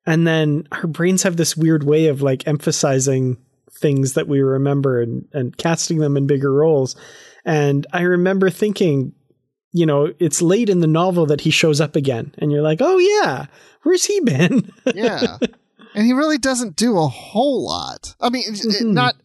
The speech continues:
Speaker 2: as much as I thought. Like, yeah, I'm just remembering that there was a lot more involved with him, but there wasn't. So,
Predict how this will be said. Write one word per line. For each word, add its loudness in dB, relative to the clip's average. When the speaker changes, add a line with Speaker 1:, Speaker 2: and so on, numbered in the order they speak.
Speaker 2:
as -2
much -4
as -2
I 0
thought. -4
Like, -4
yeah, -2
I'm -2
just -4
remembering -4
that -8
there -6
was -6
a -6
lot -4
more -6
involved -4
with -14
him, -10
but -14
there -10
wasn't. -10
So, -12